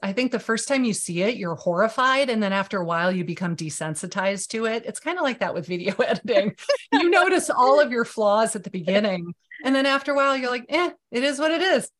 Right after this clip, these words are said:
Speaker 1: That's what I look like. That's what I sound like. I'm over it." So the more you can expose yourself to yourself on camera, the faster you'll get over that hurdle.
Speaker 2: That's great advice. Well, I have absolutely loved chatting with you,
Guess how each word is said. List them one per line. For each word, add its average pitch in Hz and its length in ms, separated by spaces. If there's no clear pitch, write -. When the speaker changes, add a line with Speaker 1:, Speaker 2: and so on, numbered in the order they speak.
Speaker 1:
That's 180 340
what 262 140
I 311 140
look 330 240
like. 262 400
That's 170 380
what 202 100
I 196 120
sound 214 300
like. 180 240
I'm 180 180
over 185 300
it." - 140
So - 160
the 220 100
more 214 380
you 247 200
can 202 340
expose 180 560
yourself 220 560
to 208 200
yourself 185 640
on 175 160
camera, 175 500
the 190 100
faster 170 440
you'll 160 180
get 151 280
over 156 240
that 135 180
hurdle. - 360
Speaker 2:
That's 202 220
great 170 220
advice. 147 360
Well, 233 400
I 262 200
have 277 200
absolutely 208 380
loved 170 140
chatting 160 240
with 156 100
you, 151 80